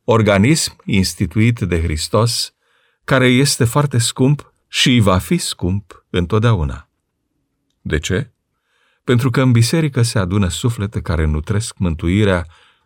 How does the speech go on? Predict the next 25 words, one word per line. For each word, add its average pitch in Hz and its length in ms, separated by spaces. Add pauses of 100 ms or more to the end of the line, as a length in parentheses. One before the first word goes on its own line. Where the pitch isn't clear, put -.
(140)
prin 90 280
jertfa 80 460
sa, 65 240
prin 104 300
har, 107 360 (320)
prin 120 220
credință. 98 760 (1500)
În 135 160
biserică 160 440
se 131 160
adună 117 280
cei 104 220
care 87 220
speră 101 440
necurmat 90 1000 (180)
în 82 240
revenirea 78 500
sa. 67 380 (1400)
În 98 180
biserică 110 560
se - 180
adună, 95 560 (300)
în 73 140
numele 80 360
său, 104 500